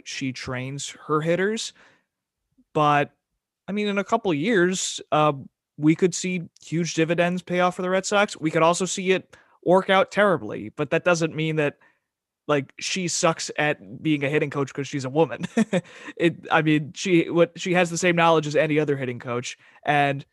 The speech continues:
if the Red Sox hired her, probably a little bit more, uh, or at least a different sort of knowledge. So, uh, just like with Kim Ng with the Marlins, a very monumental move by the Red Sox, the last team to integrate, uh, during the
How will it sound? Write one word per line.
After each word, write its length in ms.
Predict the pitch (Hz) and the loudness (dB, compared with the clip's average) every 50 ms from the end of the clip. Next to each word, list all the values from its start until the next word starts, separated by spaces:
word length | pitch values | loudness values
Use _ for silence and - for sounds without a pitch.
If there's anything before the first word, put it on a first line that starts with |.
| _ - | _ -4
if 100 | - 160 | -2 0
the 80 | 156 160 | 4 4
Red 140 | 185 196 | 4 4
Sox 220 | 180 190 185 180 - | 4 2 0 2 4
hired 240 | 208 226 247 226 202 | 4 4 4 4 4
her, 120 | 190 196 | 2 2
probably 280 | 190 - 196 208 208 202 | 2 2 4 4 4 4
a 40 | |
little 140 | 202 208 208 | 2 2 2
bit 120 | 208 214 170 | 0 0 0
more, 420 | 180 220 214 185 135 107 101 - _ _ _ _ _ - | 2 2 4 4 2 0 -2 -8 _ _ _ _ _ 0
uh, 140 | - 160 160 | 2 4 4
or 180 | - 160 175 175 | 6 6 4 4
at 60 | 185 | 4
least 200 | 214 233 220 - | 2 -2 -2 -4
a 60 | 202 | -4
different 340 | 175 156 202 196 - 165 147 | 0 0 0 2 2 0 -4
sort 160 | - - 123 | -4 -6 -8
of 140 | 120 - - | -8 -8 -10
knowledge. 480 | 107 101 98 90 80 80 - - - _ _ _ _ _ _ _ _ _ - | -10 -8 -8 -8 -8 -10 -10 -12 -16 _ _ _ _ _ _ _ _ _ -10
So, 560 | - - 165 151 147 143 143 143 147 - _ _ _ _ _ _ _ _ _ _ _ _ - | -4 0 2 2 2 2 0 0 -2 -6 _ _ _ _ _ _ _ _ _ _ _ _ 0
uh, 320 | 147 147 147 143 139 135 - _ - | 2 4 4 4 2 0 -2 _ 2
just 220 | 185 247 285 277 - | 2 2 2 4 2
like 140 | 262 262 254 | 0 2 2
with 120 | 240 226 | -2 -4
Kim 240 | - - 220 214 202 | -2 -4 -2 -2 0
Ng 220 | 196 196 196 196 | 2 2 0 0
with 120 | 196 190 180 | -2 -4 -4
the 60 | 170 | -2
Marlins, 560 | 156 156 160 165 165 175 170 170 170 - - _ _ _ _ - - | -2 0 0 2 0 0 -2 -4 -6 -8 -10 _ _ _ _ -6 -2
a 60 | - | 2
very 180 | 175 214 240 247 | 4 6 6 6
monumental 1000 | 226 208 196 202 196 185 175 175 175 175 - 180 175 170 170 170 170 - - - | 6 4 4 4 2 0 0 0 -2 -2 -2 0 2 2 2 0 0 -4 -6 -8
move 400 | - 151 156 151 151 151 151 147 | -4 0 2 2 2 2 0 0
by 120 | - 151 147 | -2 -2 0
the 80 | 139 | 0
Red 200 | 135 143 143 143 | 0 0 0 -2
Sox, 460 | - - 156 143 147 147 147 - - - _ - _ - | -4 -4 -4 -2 -2 -2 -4 -6 -12 -20 _ -20 _ -10
the 300 | - 160 165 160 156 - - | -6 -6 -4 -4 -4 -6 -6
last 640 | 131 139 151 151 165 180 214 226 - - - - | -6 -2 0 2 4 2 2 0 -2 -8 -12 -10
team 460 | - - 165 165 160 156 156 151 147 139 | -8 -6 -4 -4 -2 -2 -4 -4 -6 -6
to 160 | - 160 - - | -8 -10 -8 -4
integrate, 760 | - 165 165 165 - 170 147 117 135 139 127 123 127 131 - _ _ _ _ _ _ _ - | -2 -2 -2 -2 -2 -4 -4 -2 -2 -2 -2 -2 -2 -4 -6 _ _ _ _ _ _ _ 0
uh, 280 | - 151 151 143 139 139 | 2 4 4 4 4 2
during 340 | 143 - 156 151 151 147 147 | 0 0 0 0 0 0 -2
the 260 | 143 139 135 - - | -4 -4 -4 -6 -8